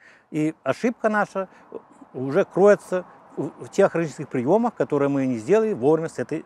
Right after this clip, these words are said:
культурой. Но есть приёмы, которые влияют также на сохранность морковки. Ну, самое первое, приём, что у нас это, э, как бы недооценивается многими, э,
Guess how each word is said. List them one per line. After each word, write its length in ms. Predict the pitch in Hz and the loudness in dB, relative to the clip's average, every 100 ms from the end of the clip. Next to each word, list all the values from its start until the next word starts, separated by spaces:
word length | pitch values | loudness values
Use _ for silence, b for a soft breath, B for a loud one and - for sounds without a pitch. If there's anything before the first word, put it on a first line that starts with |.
| - | -6
культурой. 420 | 170 196 143 95 - b b b | -2 2 2 0 -6 b b b
Но 240 | 156 254 240 - | 2 2 0 -2
есть 340 | 156 185 - _ _ _ | 0 0 -4 _ _ _
приёмы, 460 | - 180 143 139 202 | 2 4 4 2 -2
которые 360 | - - 147 139 | -6 0 2 2
влияют 400 | 127 135 156 - | 2 2 2 2
также 300 | 135 202 226 | 0 2 -2
на 80 | 190 | -6
сохранность 520 | 143 - 127 151 - | -6 -4 -6 -6 -10
морковки. 580 | 170 - 104 - 101 92 b b b | -10 -8 -10 -10 -20 -20 b b b
Ну, 140 | 202 | -4
самое 320 | 247 214 196 165 | 2 2 2 2
первое, 520 | 190 160 139 123 107 b b b _ _ _ _ _ | 2 4 4 2 -2 b b b _ _ _ _ _
приём, 260 | 139 170 147 | 0 0 0
что 160 | - | -2
у 40 | 147 | 0
нас 240 | 127 - | 0 -2
это, 260 | 123 120 156 | -8 -8 -10
э, 200 | 147 120 | -8 -2
как 180 | - 143 | 2 2
бы 60 | 131 | 0
недооценивается 720 | 123 113 - 110 120 - 175 | -2 -4 -6 -10 -10 -10 -12
многими, 480 | 175 190 202 214 226 _ B B | -8 -8 -8 -10 -12 _ B B
э, 60 | B | B